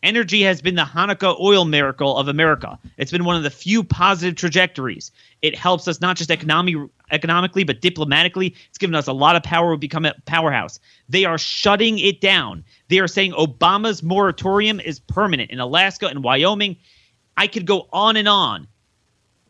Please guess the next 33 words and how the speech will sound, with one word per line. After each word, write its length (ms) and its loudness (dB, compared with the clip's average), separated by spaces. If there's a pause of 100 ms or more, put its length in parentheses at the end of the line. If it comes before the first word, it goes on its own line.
(180)
W-, 440 -8
we're 200 6
like 220 2
the 160 -2
idiot 460 4 (100)
that 220 0
points 380 -4
to 120 -6
the 100 0
moon 360 0
and 100 0
the 120 0
idiot 300 2
focuses 540 0
on 140 2
the 80 -4
finger. 420 -2 (720)
We 140 6
just 180 2
don't 260 2
get 220 4
it. 200 -14 (500)
We 160 4
just 520 0
don't 320 0
get 240 2
it. 140 -14 (400)
We 140 -4
don't 200 2
get 160 -2
what 160 -4
they're 140 0
doing. 480 2